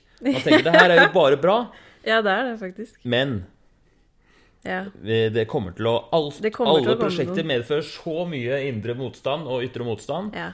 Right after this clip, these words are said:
Speaker 1: som du må knuse gjennom, og som du må være klar for at kommer.
Speaker 2: Ja.
Speaker 1: For eksempel, jeg, eh, kan komme på mange eksempler på negative ting
Speaker 2: Kan
Speaker 1: som vil
Speaker 2: du
Speaker 1: komme.
Speaker 2: det?
Speaker 1: Ja. For eksempel så kan det hende at du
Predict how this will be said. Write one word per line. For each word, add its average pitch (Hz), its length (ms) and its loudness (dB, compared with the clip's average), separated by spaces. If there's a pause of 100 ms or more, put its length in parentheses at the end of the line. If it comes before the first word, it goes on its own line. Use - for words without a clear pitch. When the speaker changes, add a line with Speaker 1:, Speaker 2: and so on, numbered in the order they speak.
(140)
Speaker 1:
som 135 160 -8
du 117 60 -2
må 123 140 -4
knuse 120 320 -8
gjennom, 107 440 -4
og 117 140 -6
som 120 140 -6
du 113 60 -4
må 117 140 -2
være 107 300 2
klar 85 240 -2
for 104 160 -4
at 104 160 -4
kommer. 90 320 -8 (340)
Speaker 2:
Ja. 190 160 -8
Speaker 1:
For 113 80 -4
eksempel, 98 600 -6 (500)
jeg, 107 220 -2 (360)
eh, - 40 -6
kan 120 160 -6
komme 107 220 -4
på 104 60 -6
mange 101 300 -4
eksempler 92 340 -8
på 101 120 -6
negative 92 360 -6
ting 92 120 -10
Speaker 2:
Kan 196 100 -4
Speaker 1:
som - 20 0
vil 190 60 -2
Speaker 2:
du 208 80 -2
Speaker 1:
komme. 302 200 0
Speaker 2:
det? 269 140 -12
Speaker 1:
Ja. 87 140 -8 (300)
For 127 100 -6
eksempel 123 380 -6
så 147 100 -10
kan 139 140 -2
det 143 100 0
hende 107 160 0
at 104 120 -4
du 120 260 -4